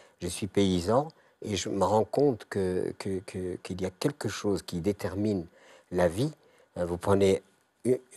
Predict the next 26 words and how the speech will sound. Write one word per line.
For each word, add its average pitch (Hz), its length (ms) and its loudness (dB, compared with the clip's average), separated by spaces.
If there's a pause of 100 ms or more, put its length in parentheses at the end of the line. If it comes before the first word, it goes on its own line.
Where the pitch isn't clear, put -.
un 113 100 -4
grain 110 320 4 (180)
de 98 220 -4
céréales 104 720 4 (500)
et 113 80 -2
vous 95 80 2
vous 92 160 0
dites, 117 400 -2
euh, « 92 220 2 (480)
Il 104 60 -6
y 98 40 0
a - 20 -4
de 95 60 -6
quoi 104 160 2
nourrir 104 320 2
le 113 80 2
monde. » 117 320 4 (480)
Euh, 98 220 -4
qu'est-ce - 220 0
qui 110 180 -2
fait 135 200 0
que - 80 -10
ce - 120 -4
grain, 98 420 -2
cette - 260 -10
graine 107 400 0